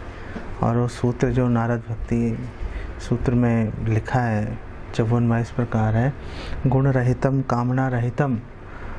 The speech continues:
प्रतिक्षण वर्धमानम अभि-, आ, छिन्नम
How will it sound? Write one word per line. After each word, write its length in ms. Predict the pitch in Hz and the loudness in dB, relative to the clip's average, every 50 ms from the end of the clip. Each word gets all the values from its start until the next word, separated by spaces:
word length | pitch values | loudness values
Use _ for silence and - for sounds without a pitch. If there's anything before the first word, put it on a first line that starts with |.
| - - | -6 0
प्रतिक्षण 600 | - 139 131 - 165 156 - - - 151 139 135 | 0 0 2 2 2 0 0 0 0 2 2 2
वर्धमानम 840 | 135 120 120 120 120 120 113 120 117 117 113 110 113 117 123 143 160 151 - - - - - - - - - - - - - - - - - - - | 2 2 2 2 2 2 2 2 2 2 4 4 4 4 4 2 2 0 -2 -6 -12 -16 -14 -14 -12 -12 -12 -12 -10 -10 -10 -10 -10 -10 -6 -2 0
अभि-, 460 | 135 135 139 151 151 143 131 107 - - - - - - - - - - - - - - - - - - - - - - - | 2 4 4 4 4 2 2 0 -4 -6 -8 -12 -12 -12 -12 -10 -4 -2 -2 0 0 -2 -6 -10 -10 -10 -10 -10 -6 0 0
आ, 380 | 135 131 127 127 123 123 123 120 | 2 2 2 2 0 0 -2 -2
छिन्नम 640 | - - - 135 131 131 127 127 147 160 170 165 | -4 -2 0 2 2 4 4 4 4 4 4 2